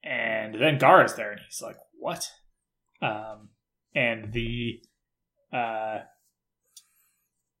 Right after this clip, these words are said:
Onoki and the old Tsuchikage do particle style at each other.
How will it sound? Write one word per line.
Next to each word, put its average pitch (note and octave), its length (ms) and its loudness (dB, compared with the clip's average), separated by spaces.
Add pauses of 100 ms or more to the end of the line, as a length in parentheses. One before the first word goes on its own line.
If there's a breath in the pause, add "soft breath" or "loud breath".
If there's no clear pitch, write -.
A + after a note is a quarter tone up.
(600)
Onoki C#3+ 640 6
and A2+ 140 -2
the A#2 60 4
old B2+ 380 2
Tsuchikage G#2 920 -2
do A2 140 -2
particle A2 460 0
style G#2 460 -6
at G#2 100 -14
each G2+ 200 -16
other. G#2 320 -14